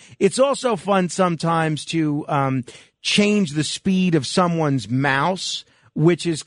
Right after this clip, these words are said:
which is kinda neat. So, uh, that stands out. Um, in terms of practical jokes that people have done to me,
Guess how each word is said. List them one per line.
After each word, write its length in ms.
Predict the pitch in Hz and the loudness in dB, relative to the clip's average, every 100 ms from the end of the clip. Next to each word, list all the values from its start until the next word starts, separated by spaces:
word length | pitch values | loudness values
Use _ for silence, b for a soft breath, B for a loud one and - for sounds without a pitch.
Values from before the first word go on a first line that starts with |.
| - | -4
which 280 | 160 151 | -2 0
is 120 | 156 139 | -2 -2
kinda 320 | 165 160 151 | 0 0 0
neat. 300 | 151 151 156 | 0 -2 -2
So, 340 | 175 160 156 | 0 2 2
uh, 200 | 156 147 | 2 0
that 280 | 139 160 165 | 0 -2 -2
stands 720 | - - 165 151 147 143 117 135 - | -8 -6 -4 -2 0 -2 -4 -8 0
out. 320 | 156 147 143 B B B | 2 2 0 B B B
Um, 600 | - 170 175 175 175 170 - | -2 0 2 0 0 -2 -4
in 140 | 185 180 | -6 -4
terms 280 | 269 196 | -4 -2
of 100 | 480 | -2
practical 480 | - 247 240 214 208 | 2 0 2 0 -2
jokes 360 | 143 185 175 - | 2 2 0 -2
that 200 | 156 127 | -6 -6
people 340 | 180 175 170 | -6 -4 -2
have 80 | 156 | -2
done 240 | 147 156 143 | 0 0 0
to 140 | 147 | 0
me, 420 | 143 147 156 143 | 0 0 0 -2